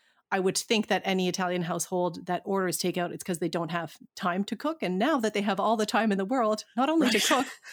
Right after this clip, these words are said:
Speaker 1: but to better
Speaker 2: <laughs>
Speaker 1: plan their <laughs> meals. Uh, it's just that, that was to me ju-, just such
Speaker 2: It's so
Speaker 1: a,
Speaker 2: great.
Speaker 1: a
Speaker 2: Even more
Speaker 1: revelatory
Speaker 2: time to do this
Speaker 1: statement,
Speaker 2: thing we love,
Speaker 1: right?
Speaker 2: right.
Speaker 1: <laughs> Whereas
Speaker 2: Uh,
Speaker 1: here, everyone's like, "Ah, I can't,"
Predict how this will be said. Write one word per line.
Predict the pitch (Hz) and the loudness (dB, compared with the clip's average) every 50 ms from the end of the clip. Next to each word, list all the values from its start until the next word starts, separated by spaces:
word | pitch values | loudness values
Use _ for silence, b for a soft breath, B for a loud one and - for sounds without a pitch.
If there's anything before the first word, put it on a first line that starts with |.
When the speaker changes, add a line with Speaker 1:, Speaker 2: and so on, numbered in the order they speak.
| B - | B 0
Speaker 1:
but | 247 - | 2 4
to | - 254 | 4 4
better | 220 254 254 262 240 | 6 6 4 4 2
Speaker 2:
<laughs> | - | 2
Speaker 1:
plan | - 262 254 311 330 302 | 2 4 4 6 6 6
their | 294 311 247 | 6 6 6
<laughs> | 247 311 | 6 6
meals. | 415 - - - 330 311 - - 320 - - 359 370 - - - - - _ _ _ _ B B B B 494 B 359 320 - | 4 4 2 2 2 2 4 4 4 4 4 4 4 2 0 -2 -4 -8 _ _ _ _ B B B B 2 B 2 2 4
Uh, | - 262 262 254 254 254 247 247 240 214 - - - | 6 6 6 8 8 6 6 6 4 2 0 0 0
it's | 269 339 - | 2 4 4
just | - 427 403 - | 4 4 4 4
that, | 285 277 214 - | 2 2 2 4
that | - 262 262 247 - | 4 4 4 4 2
was | 233 247 269 - | 4 4 4 4
to | - 269 | 4 4
me | 254 226 220 220 | 6 6 6 4
ju-, | 196 - 202 | 2 2 0
just | 185 - 202 - - - | 0 0 0 0 0 -2
such | - - - 226 214 - - - | -2 0 0 0 2 2 0 0
Speaker 2:
It's | - 185 180 - 190 | 0 0 0 2 2
so | 185 185 180 | 2 2 2
Speaker 1:
a, | |
Speaker 2:
great. | 170 165 160 156 | 2 0 0 2
Speaker 1:
a | - 214 | 4 4
Speaker 2:
Even | 302 - 226 220 | 6 6 6 6
more | 208 208 208 208 | 6 6 6 4
Speaker 1:
revelatory | |
Speaker 2:
time | 202 - 208 208 202 196 196 | 6 6 6 6 6 4 4
to | 190 | 2
do | 214 202 202 208 | 4 4 4 6
this | 190 190 180 - | 4 4 4 2
Speaker 1:
statement, | |
Speaker 2:
thing | - 202 190 196 190 | 2 0 0 0 0
we | 190 180 | 0 0
love, | 180 175 170 165 156 - | 2 2 2 4 4 4
Speaker 1:
right? | 247 262 311 - - | 4 4 4 2 0
Speaker 2:
right. | - 170 165 156 147 131 - - _ - | 0 0 0 0 -2 -4 -6 -8 _ -4
Speaker 1:
<laughs> | 294 - 330 320 - - 277 - - 311 - - 311 - - - - - - - - - - 302 277 - | 2 4 4 4 4 2 0 0 0 0 0 0 -2 -2 -4 -12 -12 -10 -8 -8 -6 -4 -2 0 0 2
Whereas | - 214 220 214 208 208 | 4 6 6 6 6 4
Speaker 2:
Uh, | - 196 | 4 4
Speaker 1:
here, | 226 220 220 | 4 6 6
everyone's | 220 202 214 208 208 202 208 | 6 6 4 4 4 4 4
like, | 214 202 196 - | 2 2 2 0
"Ah, | - 233 269 302 311 339 339 320 330 330 320 302 | 0 2 2 4 4 4 4 4 4 4 4 4
I | 294 294 | 4 2
can't," | 226 - 262 233 220 208 - | 0 0 -2 -2 -2 -4 -4